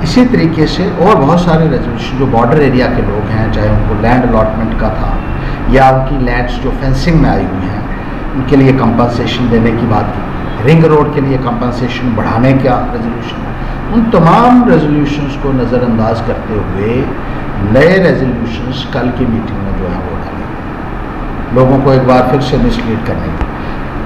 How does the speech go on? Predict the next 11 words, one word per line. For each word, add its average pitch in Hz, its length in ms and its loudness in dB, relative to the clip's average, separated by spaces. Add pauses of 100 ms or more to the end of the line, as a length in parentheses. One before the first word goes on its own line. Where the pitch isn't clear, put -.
(500)
बीजेपी 147 440 2
की 180 540 4
याददाश्त 104 500 2
लीडर्स 123 420 0
की 143 160 0
हो 139 140 2
सकता - 340 0
है 113 180 0
कमज़ोर 107 400 2
हो 151 180 4
गई 92 200 0